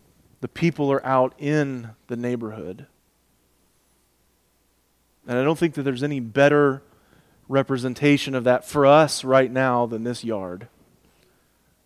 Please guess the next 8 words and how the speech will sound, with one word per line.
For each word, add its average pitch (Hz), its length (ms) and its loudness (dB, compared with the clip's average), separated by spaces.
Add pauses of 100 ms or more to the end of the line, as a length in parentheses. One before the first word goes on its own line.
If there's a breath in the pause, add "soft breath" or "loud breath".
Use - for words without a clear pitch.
(720)
which 123 140 -10
is 123 100 -4
a 127 60 0
space. - 720 -4 (2250)
And 120 80 -10
it's 113 140 -8
a 117 60 -6
space - 840 6